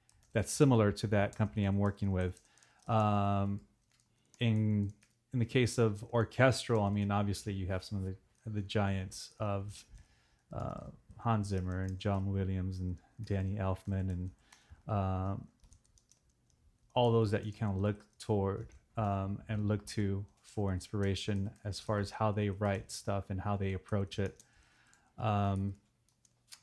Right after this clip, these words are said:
so, um, and I mean, it, it, it varies.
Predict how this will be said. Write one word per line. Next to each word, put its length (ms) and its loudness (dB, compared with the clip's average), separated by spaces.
so, 540 6
um, 400 4
and 560 0
I 60 -4
mean, 140 2
it, 180 2
it, 140 -2
it 140 -4
varies. 640 2